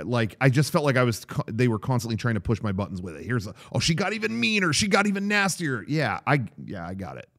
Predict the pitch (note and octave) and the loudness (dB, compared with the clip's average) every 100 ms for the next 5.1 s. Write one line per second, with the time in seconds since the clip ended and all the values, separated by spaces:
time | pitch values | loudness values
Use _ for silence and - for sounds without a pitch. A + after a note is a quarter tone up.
0 | - G2 F#2 C#2+ - - C#3+ C#3+ G#3 F#3 | -6 -4 -4 -8 -16 -2 -2 2 2 2
1 | G3+ - - - F3 F3 - E3+ A3+ G#3+ | -2 -10 -20 -2 0 2 2 4 4 6
2 | F3 D#3+ C#3+ B2+ B2 B2+ A#2+ A2+ A2 F2+ | 6 6 8 6 8 8 6 4 2 -2
3 | - A2 G#2+ F#2+ - G2 G2 F#2 C#3 F3 | 0 2 2 0 -2 -2 0 -2 0 2
4 | C#3+ A2+ A#2+ G#2 G2 A#2 A2 A2 B2 G#2+ | 2 2 2 2 0 -4 -2 0 0 0